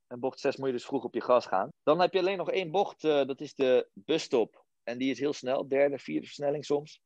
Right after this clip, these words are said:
op nieuwe banden. En dat is een, eh, links, rechts, rechts, links.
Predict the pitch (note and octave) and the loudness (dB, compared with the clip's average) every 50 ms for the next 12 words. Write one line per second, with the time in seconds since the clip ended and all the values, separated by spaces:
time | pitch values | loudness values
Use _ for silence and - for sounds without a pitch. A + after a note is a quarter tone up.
0 | _ _ _ - C3 C3+ C#3 C3+ B2+ A#2+ B2 B2 C3 C3+ C#3+ C#3+ - _ _ _ | _ _ _ -16 -8 -2 0 2 4 6 6 6 6 4 0 -2 -2 _ _ _
1 | _ _ _ _ _ _ - A#2 B2 B2 G#2+ C3 A#2+ - C3 B2+ B2 A#2+ B2 B2 | _ _ _ _ _ _ -4 -2 -2 0 0 0 -2 -2 -4 -6 -4 0 2 6
2 | B2 B2 B2 A#2+ A#2+ A#2+ A#2 A#2 A#2 G#2 - _ _ _ - A#2+ C3 D3+ D3+ C3+ | 8 8 10 10 10 10 8 6 2 -2 -14 _ _ _ -4 0 0 0 0 -2
3 | - C#3 A#2+ C#3+ C#3+ - - - C3+ C3 B2+ B2 B2+ B2+ C#3+ D#3 E3 - - - | -2 0 2 2 2 2 2 2 4 4 4 4 2 0 0 -2 -4 -10 -16 -18